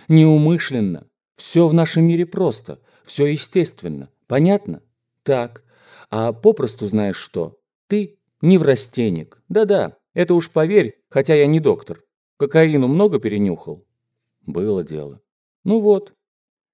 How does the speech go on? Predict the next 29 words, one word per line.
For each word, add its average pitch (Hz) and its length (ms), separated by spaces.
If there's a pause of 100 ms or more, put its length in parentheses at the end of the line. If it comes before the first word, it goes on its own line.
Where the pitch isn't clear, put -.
(120)
Краев 147 420
сорвался 117 580
с - 100
места 151 440 (300)
и 120 60
быстро-быстро 175 960
стал 113 280
бегать 120 300
взад 95 300
и 104 40
вперед, 170 440 (200)
размахивая 123 840
руками 147 540
и 117 40
что-то - 360
бормоча. 107 640 (580)
«Да!» 110 460 (360)
Вдруг 123 360
среди 120 300
комнаты 120 400
остановился 113 640
он 107 100
спиной 107 340
к - 80
Амельке, 117 520 (160)
хлопнул 143 560
себя 123 260
по 113 80
лбу 123 480